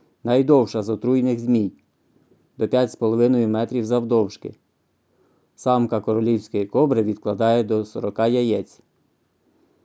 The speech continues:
В Індії заклинателі змій ловлять звичайних кобр. Вони грають особливу мелодію на флейті, і кобра, витанцьовуючи,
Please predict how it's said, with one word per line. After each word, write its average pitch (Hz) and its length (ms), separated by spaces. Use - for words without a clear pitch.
В 110 180
Індії 135 560
заклинателі 110 760
змій 123 420
ловлять 123 440
звичайних 117 580
кобр. 110 380
Вони 113 260
грають 113 460
особливу 117 540
мелодію 110 460
на 104 140
флейті, 160 520
і 110 100
кобра, 147 480
витанцьовуючи, 139 1000